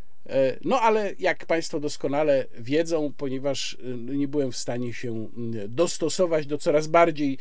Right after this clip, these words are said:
e, p-, przykręcanego, zacieśnianego, e, standardu, em, e, wchodzenia władzy wiadomo gdzie, no to, e, w dwa tysiące siedemnastym roku stamtąd wyleciałem.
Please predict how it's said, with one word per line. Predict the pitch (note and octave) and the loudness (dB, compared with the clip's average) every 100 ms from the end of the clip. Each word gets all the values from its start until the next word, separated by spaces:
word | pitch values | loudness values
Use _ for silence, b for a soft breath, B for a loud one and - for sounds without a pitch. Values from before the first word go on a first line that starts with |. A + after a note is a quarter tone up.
| B B B | B B B
e, | - A#2+ | -6 -6
p-, | - C#3 B2 - | -6 -6 -6 -4
przykręcanego, | - - F3 D#3 F3 D#3 E3+ D3 C3+ | -4 2 2 2 2 4 4 2 4
zacieśnianego, | F3 - F3 - D#3+ D3+ D#3 D3 B2+ B B B | 4 4 -2 -2 0 0 2 0 -2 B B B
e, | C3+ C3 - | -2 -2 0
standardu, | - D#3 C#3 C#3+ D3+ D#3+ C#3 C3 B2+ - - | 0 2 4 6 4 4 2 0 -2 -6 -6
em, | B2 A#2+ A2 A#2+ A#2 B2 A#2+ | -4 -4 -4 -4 -4 -4 -4
e, | A#2 | -4
wchodzenia | - E3+ C#3 D#3 D3 C3+ B2 A2+ | 0 2 4 4 6 4 2 -2
władzy | A2 A2+ C#3 C3+ B2+ | -4 0 2 2 0
wiadomo | C3+ C3+ B2+ A#2+ | 0 2 2 0
gdzie, | B2+ E3 G#3+ | -2 4 4
no | F3 | 4
to, | - C#3+ C#3 - | -2 -4 -6 -6
e, | B2 A2+ | -6 -6
w | A#2 | -6
dwa | A#2+ C3 | -4 -4
tysiące | C#3 C3+ A#2+ A#2+ | -4 -4 -4 -4
siedemnastym | C3+ A#2 A#2+ B2 - A#2 | -4 -4 -2 -4 -4 -4
roku | A#2+ - | -4 -4
stamtąd | A#2+ B2+ A#2+ A#2+ G#2+ - B B B B - | -4 -4 -4 -6 -6 -8 B B B B -6
wyleciałem. | A2+ E3 G#3 E3+ - A2+ A2+ E3 C4 | 4 6 6 4 2 0 2 2 0